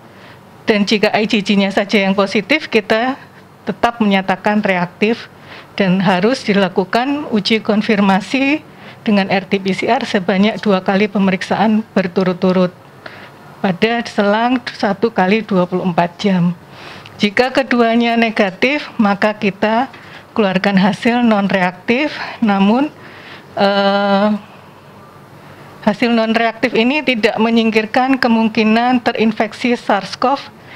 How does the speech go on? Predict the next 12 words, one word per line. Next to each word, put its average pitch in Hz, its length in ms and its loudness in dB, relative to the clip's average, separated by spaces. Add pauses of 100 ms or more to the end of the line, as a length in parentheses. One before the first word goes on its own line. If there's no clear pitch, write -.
(300)
sehingga 220 400 2
masih 226 420 0
bisa 220 400 0
beresiko 196 540 0
menularkan 196 800 2
dan 190 240 0
kita 214 240 -2
harus, 202 400 0 (480)
eh, 196 160 2
melakukan 196 720 0
isolasi 190 800 0
mandiri. 175 560 2